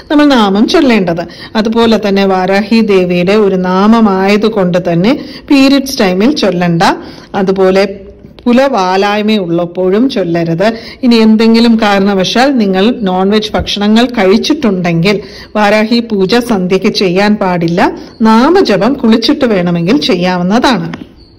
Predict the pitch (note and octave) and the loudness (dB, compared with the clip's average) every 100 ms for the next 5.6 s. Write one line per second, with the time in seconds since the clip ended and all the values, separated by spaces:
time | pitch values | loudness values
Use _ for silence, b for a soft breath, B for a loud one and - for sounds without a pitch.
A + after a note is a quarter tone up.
0 | - - C4 C#4 C#4 B3 A3 A3+ C4 C#4 | -20 -6 -2 0 0 0 0 0 0 0
1 | A#3 A3+ B3 B3 A3 G#3 G3 G3 G3 F#3+ | 0 0 0 2 2 2 2 2 0 0
2 | F#3+ F#3+ G#3+ A3 C4 C#4+ D4+ C#4 A3 A3 | 0 -2 -2 0 2 2 2 2 2 2
3 | A#3+ B3+ B3+ B3 G#3 G3+ A3 G3 G3+ G#3+ | 2 2 2 2 0 -2 -2 0 0 2
4 | B3 C#4+ D4 A3 G3 G3 G3+ G3 G3+ F#3 | 2 0 -2 -2 -2 -2 -2 -4 -4 -2
5 | F#3+ F#3+ G3 F#3 F3 F3+ | 0 0 0 0 -2 -2